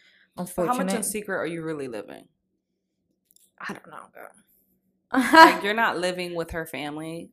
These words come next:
Speaker 1: Like,
Speaker 2: Yeah,
Speaker 1: that's
Speaker 2: that's true.
Speaker 1: different. You're not
Speaker 2: Mm-hmm.
Speaker 1: a kid anymore. You know, you're an adult. You have your own space. You have
Speaker 2: Yeah.
Speaker 1: your own. So it's like, her family is not your entire world. Like, you're not constantly revolving around her family. So I
Speaker 2: Mm-hmm.
Speaker 1: just feel like, why should it dictate the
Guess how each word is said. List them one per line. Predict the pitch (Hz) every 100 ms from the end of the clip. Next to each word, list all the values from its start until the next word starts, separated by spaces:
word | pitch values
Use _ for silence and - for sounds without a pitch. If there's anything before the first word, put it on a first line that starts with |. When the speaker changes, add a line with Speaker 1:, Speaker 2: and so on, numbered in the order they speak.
| -
Speaker 1:
Like, | 208
Speaker 2:
Yeah, | 185 180
Speaker 1:
that's | 220
Speaker 2:
that's | 185
true. | 202
Speaker 1:
different. | 202 139 -
You're | 175
not | 208 196
Speaker 2:
Mm-hmm. | 165 -
Speaker 1:
a | -
kid | 170 180 156
anymore. | - 151 151 143 139
You | 139 156
know, | 165
you're | 151 160
an | 165
adult. | 160 160 156 -
You | -
have | 165 151
your | 143
own | 151 160
space. | - 160 156 156 -
You | 180
have | 147
Speaker 2:
Yeah. | 151
Speaker 1:
your | 151
own. | 156 156 - - -
So | 214
it's | 214 214
like, | 214 202 - - -
her | 226 226
family | - 214 240 233 208 190
is | 165 165
not | 185 190 185 - 185
your | 180 147
entire | 175 - 175 170 156
world. | 160 196 156 85 -
Like, | - 143 -
you're | 160 170
not | 175 175 - -
constantly | 190 175 - 175 165
revolving | 156 156 170 165 165
around | 156 147 165
her | 156
family. | 151 165 165 151 156
So | - 156 151 156 - - 196
I | 170
Speaker 2:
Mm-hmm. |
Speaker 1:
just | 190 -
feel | 165
like, | 160 156 151 - _ _
why | - 160 165
should | - 175
it | 165 151
dictate | 165 - 165 147 - -
the | 156 151 147 139 -